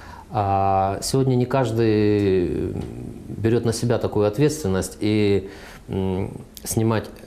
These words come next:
программы о детях — это се-, на сегодняшний день,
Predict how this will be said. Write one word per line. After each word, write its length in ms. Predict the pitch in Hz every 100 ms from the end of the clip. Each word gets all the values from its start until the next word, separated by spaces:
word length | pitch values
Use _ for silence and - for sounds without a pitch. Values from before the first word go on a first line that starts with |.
| -
программы 460 | - 104 117 110 98
о 140 | -
детях — 380 | 98 127 127 87 -
это 500 | 101 - 101 95 -
се-, 160 | -
на 100 | 95
сегодняшний 480 | 95 113 104 95 101
день, 300 | 98 107 92